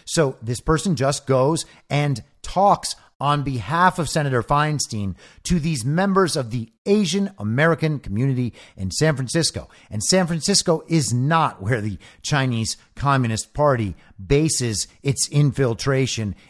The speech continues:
into the United States. That just couldn't be the case. And quoting the San Francisco Chronicle, Snopes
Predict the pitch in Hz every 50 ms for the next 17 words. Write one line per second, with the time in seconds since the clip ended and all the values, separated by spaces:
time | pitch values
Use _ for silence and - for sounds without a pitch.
0 | _ - 151 151 143 - 113 117 123 127 135 123 120 117 110 110 101 - - 135
1 | 117 - - 131 135 135 - 117 - - _ _ - 143 151 143 120 90 - 95
2 | 98 85 85 78 - 95 85 73 - - - - - - - _ _ _ _ _
3 | _ - 120 135 151 147 127 - _ - - 110 117 131 127 135 143 135 110 123
4 | 131 113 - - 123 117 101 113 101 - 139 - - 131 120 113 - - 117 120
5 | 123 131 135 - 175 185 190 - _ _ _ - - - - - 120 123 131 147
6 | - - - -